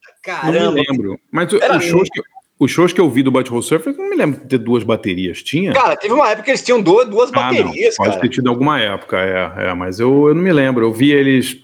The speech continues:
Speaker 1: algumas vezes, assim, os shows sempre muito bons, mas eu não me lembro de ter duas bateras, não, cara.
Speaker 2: Caramba,
Speaker 1: Pode ter
Speaker 2: cara, ô,
Speaker 1: sido,
Speaker 2: será
Speaker 1: pode
Speaker 2: que,
Speaker 1: ter
Speaker 2: será que eu tô
Speaker 1: tido.
Speaker 2: viajando? Eu posso estar viajando, então. Mas acho que eu, eu tinha uma época, acho que tinha duas, viu?
Speaker 1: Não era o Melvins,
Speaker 2: Ué.
Speaker 1: não, Paulo?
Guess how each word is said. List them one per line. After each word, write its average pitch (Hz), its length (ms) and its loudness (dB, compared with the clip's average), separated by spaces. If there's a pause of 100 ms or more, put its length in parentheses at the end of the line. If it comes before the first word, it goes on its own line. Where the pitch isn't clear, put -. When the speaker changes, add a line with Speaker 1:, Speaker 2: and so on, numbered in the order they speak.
(120)
Speaker 1:
algumas 120 360 2
vezes, 104 360 0
assim, 113 420 -2
os 107 80 -6
shows 120 320 -2 (160)
sempre 123 300 -2
muito 131 260 0
bons, 104 400 0 (680)
mas 117 180 -2
eu 135 60 2
não 147 80 2
me 165 80 2
lembro 139 240 2
de - 60 -6
ter 131 100 0
duas 117 240 0
bateras, 117 480 0
não, 95 200 -6
cara. 78 300 -10 (300)
Speaker 2:
Caramba, 123 540 0
Speaker 1:
Pode 170 180 0
ter 135 100 -2
Speaker 2:
cara, 170 120 0
ô, 220 40 2
Speaker 1:
sido, 208 200 2
Speaker 2:
será 208 140 -8
Speaker 1:
pode 180 140 2
Speaker 2:
que, 190 60 2
Speaker 1:
ter 175 60 2
Speaker 2:
será - 20 -4
que - 160 -2
eu 123 60 2
tô - 60 2
Speaker 1:
tido. - 40 -4
Speaker 2:
viajando? 117 260 0 (100)
Eu 151 100 2
posso 202 180 0
estar 220 100 0
viajando, 127 520 0
então. 110 400 -2 (100)
Mas 131 240 -2
acho 185 120 0
que 226 80 0
eu, 208 100 0
eu 185 60 -4
tinha 247 140 -4
uma 247 140 2
época, 240 180 -4
acho 226 120 -4
que 233 100 -10
tinha 254 220 -4
duas, 131 440 -2
viu? 143 240 -8 (580)
Speaker 1:
Não 117 140 -4
era 131 100 2
o 113 40 -4
Melvins, 110 300 0
Speaker 2:
Ué. 143 200 0
Speaker 1:
não, 127 160 0
Paulo? 80 260 -10